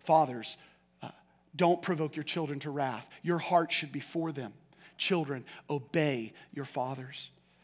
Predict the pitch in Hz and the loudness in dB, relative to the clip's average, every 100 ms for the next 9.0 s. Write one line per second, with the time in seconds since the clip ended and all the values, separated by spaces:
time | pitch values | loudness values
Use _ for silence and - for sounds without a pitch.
0 | _ - - 196 185 170 175 175 160 160 | _ -6 2 6 8 6 8 6 6 2
1 | 175 165 165 170 160 190 190 180 - 160 | 2 0 -2 -2 0 2 2 2 0 0
2 | 156 185 175 156 160 156 - 160 - 170 | 0 2 2 2 0 0 -2 -2 -2 2
3 | 180 180 165 - - - 156 165 175 175 | 6 6 6 2 -8 -2 4 6 6 6
4 | 180 175 - 170 175 175 170 170 165 165 | 2 0 0 0 0 0 0 0 2 4
5 | 160 156 151 - - 180 185 156 165 165 | 2 0 -4 -8 -6 0 0 2 0 2
6 | 160 165 170 - 156 143 - - 165 - | 6 6 4 0 -4 -6 -8 2 2 2
7 | - 170 - - 170 160 151 156 151 - | -2 0 2 4 4 4 4 4 2 -4
8 | 135 131 - 175 151 151 147 131 143 131 | -6 -6 -4 0 2 2 0 -2 -4 -6